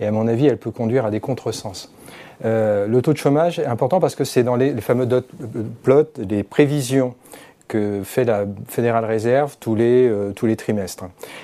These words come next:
Et dans ces prévisions, il y a notamment le critère taux de chômage, puisqu'elle a deux mandats, lutter contre l'inflation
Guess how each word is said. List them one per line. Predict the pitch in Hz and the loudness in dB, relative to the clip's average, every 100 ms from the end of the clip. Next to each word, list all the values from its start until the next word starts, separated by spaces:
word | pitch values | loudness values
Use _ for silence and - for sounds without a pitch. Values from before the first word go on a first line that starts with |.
| - | -8
Et | 104 | -4
dans | 101 | -2
ces | 101 - | -2 -4
prévisions, | - 135 127 120 131 165 | 0 0 2 -2 0 2
il | |
y | 113 | 2
a | |
notamment | 107 110 110 117 | 0 0 0 0
le | 135 | 0
critère | 110 107 131 139 | -2 -2 -2 -4
taux | - 143 | -2 0
de | 135 | 0
chômage, | 123 104 90 | 0 -4 -6
puisqu'elle | 107 - 104 | -8 -4 -2
a | 107 | 0
deux | 113 | 2
mandats, | 113 113 123 156 175 _ - | 2 2 2 0 -6 _ -4
lutter | 107 127 | 0 0
contre | 120 113 | 0 -2
l'inflation | 113 107 104 - 131 160 | -4 -2 -4 -2 -2 -4